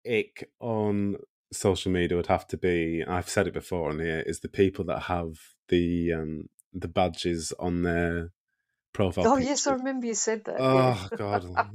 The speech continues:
Speaker 1: "I'm fully
Speaker 2: <laughs>
Speaker 1: vaccinated. No one gives a shit. Go away."
Speaker 2: <laughs>
Speaker 1: Why does that, why, why do you feel it necessary to put on your thing? I don't, I, I must have about thirty, forty friend requests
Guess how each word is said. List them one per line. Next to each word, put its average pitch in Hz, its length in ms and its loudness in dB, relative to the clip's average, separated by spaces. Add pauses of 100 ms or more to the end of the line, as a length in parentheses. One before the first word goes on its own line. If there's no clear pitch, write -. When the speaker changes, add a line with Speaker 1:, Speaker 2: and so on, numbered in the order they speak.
(320)
Speaker 1:
"I'm 143 300 0
fully 156 340 0
Speaker 2:
<laughs> - 40 -8
Speaker 1:
vaccinated. 107 600 0
No 156 140 4
one 170 100 4
gives 147 280 0
a 135 40 -2
shit. - 480 2
Go 151 320 2
away." 143 440 4 (480)
Speaker 2:
<laughs> - 480 -4
Speaker 1:
Why 147 360 4
does 131 140 -2
that, - 200 -4 (640)
why, 127 140 -6 (280)
why 143 280 4
do 156 100 0
you 147 80 4
feel 131 260 6
it 127 120 4
necessary 113 600 -2
to 104 120 -4
put - 220 -8
on 107 120 -8
your 104 100 -6
thing? 101 140 -10 (260)
I 123 120 4
don't, 139 360 4
I, 120 120 -2 (480)
I 127 80 4
must 135 160 0
have 123 120 2
about 107 360 2 (720)
thirty, 120 420 4
forty 110 380 0
friend 104 280 0
requests - 480 -8